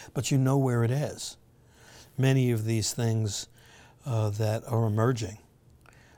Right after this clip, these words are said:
uh, coming from different parts of the world, or maybe even from within the United States, whether they be purposeful or unpurposeful, um, may in fact have no such specific location to go to,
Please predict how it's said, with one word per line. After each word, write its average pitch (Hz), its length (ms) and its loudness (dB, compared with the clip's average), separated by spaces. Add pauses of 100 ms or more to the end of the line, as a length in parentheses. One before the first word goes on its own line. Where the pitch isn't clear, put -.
(120)
uh, 123 160 -2
coming 117 320 -2
from 110 180 -6
different 110 320 -6
parts 110 320 -4
of 117 60 -6
the 107 60 -2
world, 110 340 -4
or 113 80 -4
maybe 120 240 -2
even 113 240 -2
from 139 300 -6
within 110 280 -6
the 107 60 -2
United 104 400 -4
States, - 520 -8 (400)
whether 127 220 2
they 113 80 2
be 107 120 -2
purposeful - 540 -6
or 104 160 -2
unpurposeful, 107 760 -8 (640)
um, 107 420 -2 (260)
may 113 520 0
in 117 120 -6
fact 117 380 -6
have 120 160 -2
no 120 200 0
such - 580 -4 (460)
specific - 840 0
location 120 640 0
to 110 60 0
go 107 260 0
to, 98 180 -4